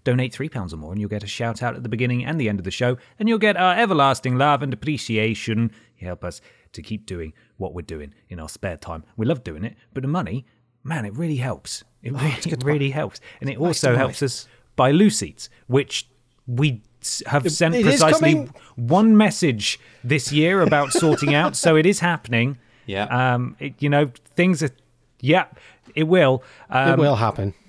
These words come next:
Speaker 1: It's, I promise. Uh, we have three different squads, platoons, groups here. It's split between the three of us. Mikey has the first group.
Speaker 2: We begin with the Pumpy Platoon, who proudly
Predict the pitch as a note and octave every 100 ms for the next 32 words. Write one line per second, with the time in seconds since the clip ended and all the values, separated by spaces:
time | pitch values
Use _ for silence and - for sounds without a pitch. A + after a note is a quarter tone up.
0 | - F3 - - D#3 D3 E3+ D3+ B2 -
1 | - - B2 A#2+ D3 C#3+ B2+ - D3 D3
2 | D3 C#3+ - G#2+ C#3+ - C3 A#2 - -
3 | - B2+ A#2 - A2 - B2 A#2+ G#2+ A2+
4 | A#2 B2 - - - - A#2+ B2 B2 -
5 | - - - B2 G#2+ - A#2 G2+ - A2+
6 | A2+ A2+ A#2+ - - - _ G#2+ B2 B2
7 | - D2 D#2 _ _ _ E2+ - - F2+
8 | D#2+ - - D#2 C2+ - - _ _ _
9 | E3 F#3+ F#3 G#3+ G3 G3 F#3+ - G3+ G3
10 | F#3+ F3 - E3+ D#3 E3 - E3+ A#3 G#3+
11 | G3+ F#3+ E3